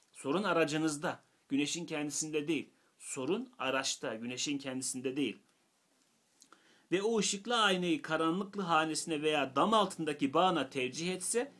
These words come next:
güneşin kıymeti nispetinde değil.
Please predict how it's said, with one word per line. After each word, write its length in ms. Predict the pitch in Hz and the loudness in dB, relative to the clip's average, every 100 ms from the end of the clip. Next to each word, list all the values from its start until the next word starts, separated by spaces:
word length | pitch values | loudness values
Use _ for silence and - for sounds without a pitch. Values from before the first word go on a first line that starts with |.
| - - - | -20 -20 -6
güneşin 460 | 156 175 185 - 247 | 0 4 4 4 2
kıymeti 460 | - 208 202 196 220 | 0 0 0 -2 -2
nispetinde 640 | 202 - 190 190 190 185 | -4 -2 -2 -2 0 2
değil. 240 | 196 143 | 4 2